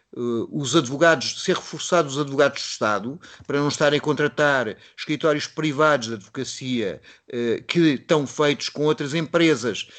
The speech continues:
eh, n-, noutros momentos, não é? Às vezes o Estado contrata o mesmo escritório que depois vai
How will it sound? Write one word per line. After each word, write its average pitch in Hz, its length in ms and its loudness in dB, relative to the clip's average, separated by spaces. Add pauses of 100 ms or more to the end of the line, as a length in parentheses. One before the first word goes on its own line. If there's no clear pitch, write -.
(160)
eh, 127 300 -2
n-, 127 240 -4
noutros 151 360 2
momentos, 120 680 0
não 120 100 0
é? 123 80 2
Às 117 120 0
vezes 139 260 4
o 135 40 -6
Estado 156 300 2
contrata 156 600 2 (320)
o 151 100 -6
mesmo 175 300 4
escritório 156 500 2
que - 80 -10
depois 147 300 -2
vai 123 500 2